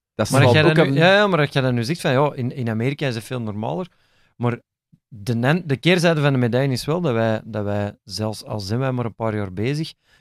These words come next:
Speaker 2: kunnen wij voorprogramma's doen van grote en bekende comedians. En in Amerika moeten tien jaar echt afgrijselijke open mics en, en comedyclubs doen, voordat je zelfs maar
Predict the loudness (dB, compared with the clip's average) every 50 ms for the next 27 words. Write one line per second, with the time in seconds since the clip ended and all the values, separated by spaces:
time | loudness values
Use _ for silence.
0 | _ _ _ -2 0 0 0 0 0 0 -2 -4 -6 _ -8 -4 -4 -4 -4 -2
1 | -2 -2 0 0 -2 -2 -2 -2 -2 -2 -4 -4 -6 -6 -4 -2 -2 -4 -6 _
2 | _ _ -8 -4 -2 -2 -2 -2 -2 -6 -6 -8 -8 -8 -6 -6 -8 -8 -6 -6
3 | -4 -4 -6 -6 -6 -6 -4 -4 -4 -4 -4 -6 -6 -8 -12 -16 _ _ _ _
4 | _ _ _ _ _ _ _ _ _ -6 -4 -2 -2 -2 -2 -2 -2 -2 -2 -2
5 | -4 -4 -6 -6 -6 -6 -8 -12 -20 _ _ -6 -6 -4 -4 -4 -4 -4 -6 -6
6 | -10 _ _ _ -20 -20 _ _ _ _ _ _ -14 -14 -14 _ -14 -14 -14 -12
7 | -10 -8 -6 -6 -6 -6 -6 -6 -6 -6 -6 -8 -8 -8 -6 -4 -4 -2 -2 -2
8 | -4 -6 -8 -12 -12 -12 _ -6 -6 -4 -6 -6 -6 -8 -8 -8 -6 -6 -4 -2
9 | -2 -4 -4 -4 -4 -6 -6 -6 -4 -4 -2 -2 -2 -4 -8 _ _ _ _ _
10 | _ _ _ _ _ _ _ _ _ -4 -4 -2 -2 -2 -4 -4 -4 -6 -4 -4
11 | -6 -6 -6 -6 -6 -6 -6 -8 -12